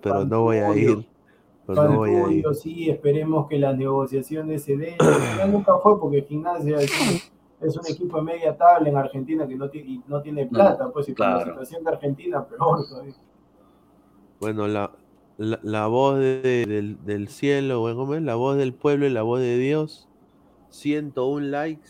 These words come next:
Speaker 1: y un dislike. A esa persona que le he hecho dislike, un saludo bien grande. Ya averiguaré de qué país es,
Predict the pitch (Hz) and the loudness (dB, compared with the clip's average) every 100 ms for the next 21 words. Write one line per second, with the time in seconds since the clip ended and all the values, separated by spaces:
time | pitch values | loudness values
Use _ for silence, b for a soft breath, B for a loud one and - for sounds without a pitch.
0 | - 120 127 143 131 120 131 131 147 151 | -18 -8 -6 -6 -8 -8 -4 -2 -2 -6
1 | - _ _ _ 110 113 135 - 113 131 | -20 _ _ _ -6 0 0 2 0 2
2 | 131 127 117 113 113 127 117 113 120 127 | 0 0 0 0 0 0 0 0 0 -2
3 | 131 _ _ _ b b b b b 113 | -6 _ _ _ b b b b b -10
4 | 113 120 117 123 123 120 123 123 127 135 | -6 -2 0 2 2 2 -2 -2 -4 -4
5 | 131 123 127 104 110 113 113 104 98 107 | -4 -8 -8 -6 -4 -2 -2 -2 -2 -2
6 | 110 107 117 113 107 110 107 127 127 - | -4 -4 -8 -4 -4 -4 -4 -6 -6 -10